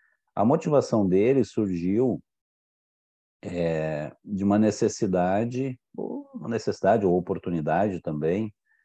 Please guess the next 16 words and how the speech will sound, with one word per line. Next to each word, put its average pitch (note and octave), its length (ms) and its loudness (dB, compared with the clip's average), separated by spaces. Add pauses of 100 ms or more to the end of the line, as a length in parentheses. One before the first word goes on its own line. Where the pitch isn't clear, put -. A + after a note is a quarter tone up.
(240)
de F2+ 1080 0
educar F#2 680 0
o G#2 80 -2
meu A2 160 2
filho. G2 460 -2 (140)
Na E2 200 -4
época A2+ 600 -2 (220)
que - 80 -4
eu D#2 260 -4
comecei E2+ 840 2
esse - 240 -8
projeto, D#2+ 880 0 (320)
as - 140 -20
primeiras E2 320 -2
versões D#2 580 -4
dele, E2 460 -2